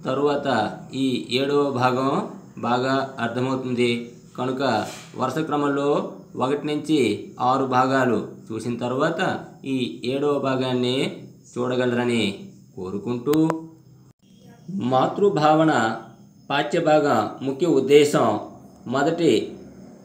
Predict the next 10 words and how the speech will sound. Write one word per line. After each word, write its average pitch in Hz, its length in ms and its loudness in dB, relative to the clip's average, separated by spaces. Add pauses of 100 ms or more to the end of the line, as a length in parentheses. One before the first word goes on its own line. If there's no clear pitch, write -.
(280)
ఆరు 139 260 2
భాగాల్లో 139 540 2
కూడా 123 500 0 (200)
చెప్పుకొని 120 400 -2
ఉన్నాం. 127 300 0 (300)
మరొకసారి 131 920 0 (240)
గుర్తు 110 220 -4
చేసుకుందాం. 120 800 -2 (540)
మరి 131 520 -2
స్త్రీలను 156 800 2